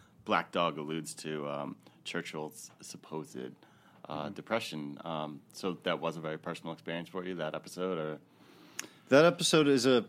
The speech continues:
Speaker 2: is on the more personal side. Um, it's also, I'd like to point out, our lowest listened episode.
Speaker 1: What is, w-, people?
Speaker 2: By far. <laughs>
Speaker 1: What is, are,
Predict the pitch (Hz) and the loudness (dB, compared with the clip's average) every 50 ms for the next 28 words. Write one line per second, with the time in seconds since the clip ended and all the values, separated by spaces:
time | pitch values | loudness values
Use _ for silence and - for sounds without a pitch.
0 | - - 139 120 113 123 117 117 120 117 117 117 113 113 - 127 120 110 - - | 0 0 2 4 4 4 4 6 6 6 6 6 4 4 6 4 4 4 4 2
1 | 117 113 110 - 120 113 113 113 113 113 113 - 123 113 110 110 107 107 107 104 | 2 2 2 4 6 8 8 8 8 6 4 4 4 4 6 6 6 6 6 4
2 | 104 101 98 - - - - - - - - _ _ _ _ _ _ _ _ _ | 2 2 0 -4 -12 -20 -20 -20 -20 -20 -20 _ _ _ _ _ _ _ _ _
3 | _ _ _ _ _ _ _ _ _ _ _ _ - - 135 - - 143 156 175 | _ _ _ _ _ _ _ _ _ _ _ _ -2 -2 0 4 6 8 8 8
4 | 170 - - 185 165 151 143 127 135 139 139 - - - - 139 131 120 120 120 | 8 6 6 8 8 8 8 8 8 6 6 4 -2 0 4 6 6 8 8 8
5 | 117 117 117 113 110 110 107 98 107 117 123 127 131 131 131 - - - - - | 8 8 6 6 6 6 6 6 8 8 8 8 8 6 6 4 2 0 -2 -4
6 | - - - - - - _ _ _ _ - - - - - - - _ _ _ | -6 -8 -8 -12 -16 -20 _ _ _ _ -18 -18 -18 -18 -20 -20 -20 _ _ _
7 | _ _ - 120 123 170 170 - - 120 95 87 87 87 - - - - - _ | _ _ 0 4 6 6 6 6 6 4 4 4 2 -2 -4 -10 -14 -16 -20 _
8 | _ - 127 120 - - 107 - - 107 92 90 85 113 120 127 120 - - - | _ 2 2 4 4 2 0 2 2 4 4 4 2 0 -2 -4 -6 -6 -8 -10
9 | 120 - - - - - 127 156 - - 143 151 147 143 143 143 135 127 - - | -10 -10 -10 -14 -8 0 2 2 4 8 8 10 10 10 10 10 8 6 4 -2
10 | - - - - 151 156 151 143 127 104 98 95 - - - - - 294 269 - | -10 -2 6 8 10 12 12 12 10 10 8 8 8 8 10 10 10 10 10 10
11 | - 302 254 - - 240 220 196 180 185 220 196 180 170 170 165 202 170 - - | 10 10 10 10 10 10 10 10 10 10 10 8 8 6 6 4 6 4 4 4
12 | 139 135 | 4 4